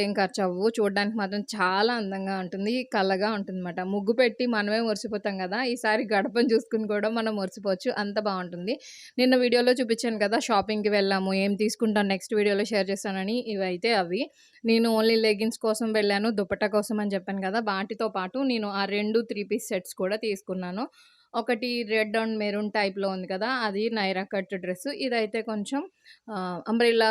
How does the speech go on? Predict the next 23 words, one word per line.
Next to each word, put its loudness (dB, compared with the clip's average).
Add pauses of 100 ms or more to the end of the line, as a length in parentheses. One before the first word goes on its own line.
(100)
కట్ 2
వచ్చి -4 (380)
హై 2 (140)
నెక్, -4 (160)
మనకి 0
కాలర్ 4
నెక్ -4
వచ్చి -2
వచ్చింది. -2
నేను 0 (100)
తర్వాత 2 (600)
వచ్చి 0 (200)
వీడియోస్‌లో 2
అయితే 0
వేసుకొని -2
చూపిస్తాను. -4
మొత్తం -2 (1040)
కాస్ట్ 2
అయితే 4
కంప్లీట్‌గా 2
త్రీ, -2 (480)
త్రీ 0 (120)
థౌజండ్ 4